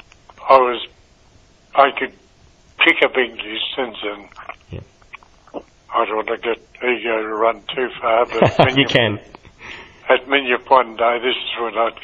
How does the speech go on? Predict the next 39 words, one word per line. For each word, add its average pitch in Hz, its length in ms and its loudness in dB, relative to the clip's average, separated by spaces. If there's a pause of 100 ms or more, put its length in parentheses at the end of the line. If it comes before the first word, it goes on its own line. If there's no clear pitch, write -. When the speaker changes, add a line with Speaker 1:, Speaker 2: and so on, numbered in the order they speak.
Speaker 1:
come 117 160 -6
back 113 280 -10
to 110 120 -4
Minyip. 113 380 -2 (300)
Speaker 2:
Yeah. 101 180 4
Speaker 1:
It - 160 -8 (180)
was 117 180 0
a 113 80 -2
very 113 320 0 (140)
strong 113 480 2
wind, 117 460 -2
and 107 320 -4 (1500)
the 120 180 -2
umpire 117 400 2
bounced 117 480 0
the 117 80 -8
ball 117 300 2
in 110 60 -10
the 110 140 -6 (160)
centre, 110 600 -4
and, 104 120 -16 (580)
you 123 80 -8
know, 113 120 0
and 110 120 -8
it 104 160 -12
just 120 280 -2 (760)
went 123 200 2
off, 113 280 4
and 113 120 -2
I 113 200 2
got 113 140 -2
a 98 40 -4 (140)
free 113 220 -4 (140)
kick, 113 180 -10 (160)
and 104 200 -12 (1600)
I 123 100 2
turned 117 360 -4
around, 113 440 0
I 110 80 2